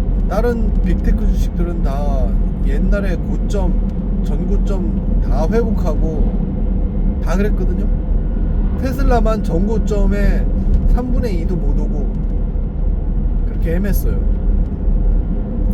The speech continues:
전고점이 사백 한 뭐 이십 불 될 건데 테슬라가 이백 뭐 오십 불 막 그랬어요.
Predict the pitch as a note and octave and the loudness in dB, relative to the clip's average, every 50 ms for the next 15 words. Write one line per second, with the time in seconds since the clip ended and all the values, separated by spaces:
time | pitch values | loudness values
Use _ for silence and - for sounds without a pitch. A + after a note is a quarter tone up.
0 | - - - - - - - - - - F3+ - - F3 E3+ - - - - - | 0 0 0 0 0 0 -2 -2 -2 -2 -2 -2 0 0 0 2 2 0 0 0
1 | - - F3 - E3+ - - - - - - - - G#3+ A3 A3 G3 - - - | 0 0 2 2 2 2 0 0 -2 -2 -2 -2 -2 -2 -2 0 0 2 0 0
2 | - - - - - - - - - - - - - - C3 B2+ - A2+ - - | 0 -2 -2 0 0 0 0 0 0 0 0 0 0 0 -2 -2 0 0 0 0
3 | - - - - - - - - F3 - - - - - - - - - - - | 2 0 0 2 2 0 0 0 0 0 0 -2 -2 -2 -2 -2 -2 -2 -2 -2
4 | - - - - - - - - - - - - - - - - - - - - | -2 -2 -2 -2 -2 -2 -2 -4 -4 -2 -2 -2 -2 -2 -2 -2 -2 -2 -2 0
5 | - - - - - - - - - - - - - - - - B3 - - C4+ | 0 -2 -2 0 -2 -2 -2 -2 -4 -2 -2 -2 0 0 0 0 0 0 0 0
6 | B3 A3+ F#3+ - - - - - - B3 B3 A#3 - - - - - - - - | 0 2 2 2 2 0 0 0 2 2 2 2 2 0 -2 0 0 0 -2 -2
7 | - - D#3+ D#3+ D#3 D3+ - - - - - - E3 F#3+ G3+ G3 G3 - - G#3 | -2 -2 0 -2 -2 -2 -2 -4 -2 -2 -2 -2 -2 -2 -2 -2 -4 -2 -2 -2
8 | G3 F3 E3+ - - F#3+ G3 F#3 - - - | -2 -2 -2 -2 -2 -2 -4 -4 -4 -4 -2